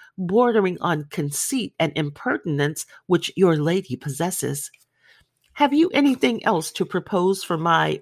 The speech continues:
domestic felicity? Oh, yes, do let the portraits of your uncle and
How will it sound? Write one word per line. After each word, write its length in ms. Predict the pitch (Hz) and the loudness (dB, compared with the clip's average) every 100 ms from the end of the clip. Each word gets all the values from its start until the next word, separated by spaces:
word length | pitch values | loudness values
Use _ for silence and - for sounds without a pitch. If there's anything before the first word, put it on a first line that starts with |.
| - | -6
domestic 640 | 147 156 156 165 - 180 - | 0 2 2 -2 -2 -6 -2
felicity? 680 | 160 151 147 185 185 311 311 _ _ _ - - - | 0 0 0 -2 -2 -4 -6 _ _ _ -20 -16 2
Oh, 240 | 277 247 - | 2 2 0
yes, 500 | 226 277 180 - - _ - 185 | 2 2 2 -2 -8 _ -10 0
do 180 | 240 | 2
let 300 | 233 180 170 | 4 2 0
the 80 | 160 | 0
portraits 500 | 147 208 190 190 147 | 2 2 2 0 -2
of 140 | 165 165 | -2 0
your 180 | 180 - | -4 -2
uncle 380 | 233 214 165 - | -4 -2 -4 -2
and 140 | 165 | -6